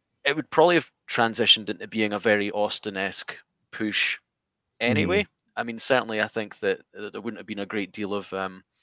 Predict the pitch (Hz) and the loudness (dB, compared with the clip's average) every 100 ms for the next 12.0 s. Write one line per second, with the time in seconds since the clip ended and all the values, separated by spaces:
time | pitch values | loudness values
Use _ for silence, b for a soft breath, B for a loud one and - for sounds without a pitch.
0 | B B _ 110 - 104 - - 107 90 | B B _ -4 -4 -10 -12 -10 -12 -10
1 | - 92 113 - 135 135 - - _ _ | -4 -2 -2 -2 -4 -2 -6 -8 _ _
2 | _ _ 110 101 104 98 101 98 104 101 | _ _ -4 2 4 6 4 4 0 -2
3 | 95 104 95 - 110 107 101 95 98 101 | -2 -2 -2 0 0 0 -6 -6 -4 -4
4 | 92 B B B B - - 117 110 104 | -4 B B B B -6 -2 0 4 4
5 | 98 - - 98 - 101 - 104 - 104 | 4 0 -4 -8 -6 -6 2 2 2 -6
6 | 95 - - _ _ 101 92 92 98 95 | -8 -10 -20 _ _ 0 0 2 0 2
7 | 107 107 - - _ - - - - 95 | -2 -4 -6 -20 _ -14 -14 -12 -4 -2
8 | 92 90 87 113 104 101 120 104 104 - | -2 -4 -6 -6 -6 -4 -4 -4 -6 -4
9 | 117 98 101 98 101 98 95 98 107 98 | -2 0 -2 -2 -4 -6 -6 -4 -2 -2
10 | - - B B B B - 101 92 101 | -4 -10 B B B B -6 -2 2 2
11 | 95 92 - - _ _ - 101 - - | 2 -2 -6 -20 _ _ 0 0 0 -6